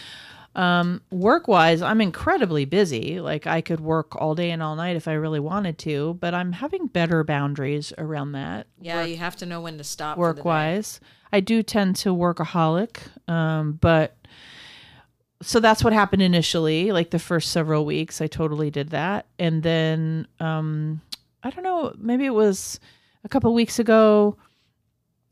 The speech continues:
Speaker 1: I started to get that, um, agitated, irritable f-, feeling
Speaker 2: Mm-hmm.
Speaker 1: that one can get when something's off. <laughs> Not that I'm sequestered in my house. That's obviously off. But I, it ju-,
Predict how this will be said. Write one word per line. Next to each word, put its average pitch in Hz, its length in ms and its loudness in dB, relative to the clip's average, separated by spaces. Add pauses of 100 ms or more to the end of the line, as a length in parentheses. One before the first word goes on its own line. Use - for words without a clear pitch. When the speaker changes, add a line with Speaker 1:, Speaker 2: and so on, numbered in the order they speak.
Speaker 1:
I 180 100 4
started 196 380 4
to 170 60 0
get 165 280 2
that, 151 260 0 (160)
um, 139 340 -6 (240)
agitated, 165 920 2
irritable 180 840 -6
f-, - 100 -20 (380)
feeling 202 640 -6
Speaker 2:
Mm-hmm. 180 280 -10
Speaker 1:
that 175 340 0 (140)
one 190 380 -4
can 180 240 -2
get 170 440 0
when 180 320 -6
something's 175 520 -4
off. 170 520 -2 (260)
<laughs> - 260 -10
Not 185 320 -6
that 160 200 -8
I'm 160 280 -6
sequestered - 680 -6
in 165 80 -8
my 151 160 -8
house. 220 380 -2 (260)
That's 440 260 0
obviously 233 600 0
off. 175 480 -2 (560)
But 175 120 2
I, 160 60 6
it 175 140 0
ju-, 214 220 0